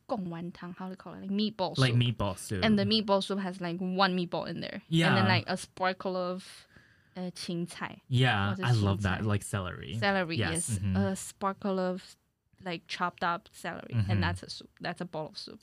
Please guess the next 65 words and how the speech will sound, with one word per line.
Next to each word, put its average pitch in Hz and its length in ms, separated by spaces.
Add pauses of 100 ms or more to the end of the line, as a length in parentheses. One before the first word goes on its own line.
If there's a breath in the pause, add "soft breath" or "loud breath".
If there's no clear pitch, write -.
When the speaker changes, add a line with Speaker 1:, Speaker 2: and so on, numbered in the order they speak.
(100)
Speaker 2:
Oh, 120 100
Speaker 1:
And 117 80
that's 180 280
Speaker 2:
mm-hmm. 90 320 (340)
Speaker 1:
a 190 100
typical - 500
Speaker 2:
Like - 160
a - 60
Speaker 1:
Taiwanese 180 400
Speaker 2:
meal, 113 340
right? 92 380
Speaker 1:
lunch, - 460
yeah. 180 300 (340 loud breath)
Speaker 2:
I 147 100
would 165 100
wanna 202 200
Speaker 1:
I - 60
kinda - 200
Speaker 2:
say, - 60
Speaker 1:
don't - 100
Speaker 2:
though, 131 140
it's, 139 40 (120)
Speaker 1:
understand - 80
that - 60
Speaker 2:
it's 135 100
kinda 151 220
Speaker 1:
either, 156 80
Speaker 2:
like, 113 240
Speaker 1:
T - 60
H. - 260 (120)
Speaker 2:
um, 104 280
people 117 200
eat 107 140
that 110 140
in 95 80
the 92 40
stands. - 760 (200)
Not 113 260
like, 90 320
you 98 100
know, 85 220 (100)
like, 92 300 (140)
Speaker 1:
True, 180 300
Speaker 2:
people 175 120
Speaker 1:
yeah. 175 220
Speaker 2:
eat - 20
that 98 160
in 87 60
stands. 87 680
Mm-hmm. 95 280 (120)
Like 101 200
the 98 60 (200)
s- - 140 (600)
Speaker 1:
The 233 80
stands. 277 640 (180)
<laughs> - 140
Speaker 2:
How 139 100
do 139 60
I 139 60
say 120 200
that 107 120
properly? 98 400
Like, 95 200
a - 20
s-, - 260